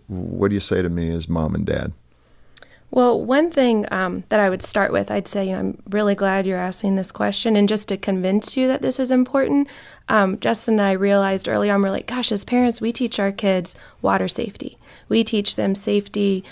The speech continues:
Speaker 2: around
Speaker 1: Oh.
Speaker 2: the stove. We teach them safety, don't touch the outlets, you know, and what to do in the event of X, Y, and Z if there's a fire." And so,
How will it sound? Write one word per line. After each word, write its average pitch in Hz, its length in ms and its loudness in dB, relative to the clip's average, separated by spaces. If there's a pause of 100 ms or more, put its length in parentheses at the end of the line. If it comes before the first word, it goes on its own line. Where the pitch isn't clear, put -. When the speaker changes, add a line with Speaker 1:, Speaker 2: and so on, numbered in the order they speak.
(160)
Speaker 2:
around 190 520 2 (100)
Speaker 1:
Oh. - 40 -10
Speaker 2:
the 202 100 -2
stove. 202 580 2
We 214 100 -2
teach 208 280 -6
them 208 140 2
safety, 202 340 0
don't 196 240 0
touch - 260 -6
the 233 160 4
outlets, - 560 0 (320)
you 220 100 2
know, 202 160 6
and 190 120 4
what 202 140 4
to 220 100 -6
do 220 180 6
in 220 80 4
the 220 80 4
event 214 300 2
of 208 240 2 (240)
X, - 240 -6
Y, 214 140 4
and 208 220 4
Z 208 160 4
if 180 120 -4
there's 190 180 -2
a 214 60 -2
fire." 196 680 -2 (240)
And 240 180 4
so, 220 440 2